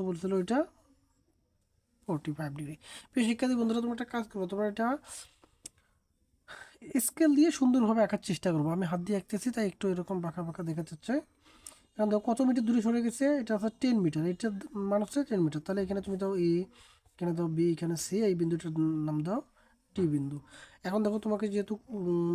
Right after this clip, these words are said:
মিনারের উচ্চতা নির্ণয় করতে বলছে, তাহলে তুমি উচ্চতা ধরো এইচ,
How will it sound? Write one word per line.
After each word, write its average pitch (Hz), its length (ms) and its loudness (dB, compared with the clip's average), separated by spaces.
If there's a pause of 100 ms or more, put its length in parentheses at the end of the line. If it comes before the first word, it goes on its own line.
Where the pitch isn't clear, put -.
মিনারের 214 400 2
উচ্চতা 214 300 -4
নির্ণয় 202 220 0
করতে 190 160 -6
বলছে, 185 240 -6
তাহলে 196 180 -2
তুমি 196 180 -2
উচ্চতা 190 380 -6 (120)
ধরো 185 160 -2 (140)
এইচ, 190 160 0